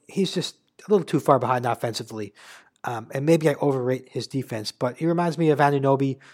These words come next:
as a worst case scenario, somebody who's gonna defend your top perimeter scorer. He can bang with big guys down low. He can, I think,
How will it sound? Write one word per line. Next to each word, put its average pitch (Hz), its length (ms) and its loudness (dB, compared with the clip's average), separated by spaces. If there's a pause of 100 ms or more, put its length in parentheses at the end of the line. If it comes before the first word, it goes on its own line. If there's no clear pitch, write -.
(220)
as 131 100 -6
a 131 60 0
worst 135 360 0
case 143 200 -2
scenario, 127 600 -2 (320)
somebody 143 260 0
who's 135 120 -4
gonna 131 180 0
defend 143 380 -2
your 127 80 -2
top 143 280 0
perimeter 135 360 -2
scorer. 139 480 2 (380)
He 127 100 -12
can 113 220 -10 (500)
bang 147 240 4
with 139 160 0
big 151 180 4
guys 143 340 4
down 131 280 0
low. 147 320 4 (340)
He 131 80 -12
can, 123 160 -10
I 123 80 -4
think, - 220 -8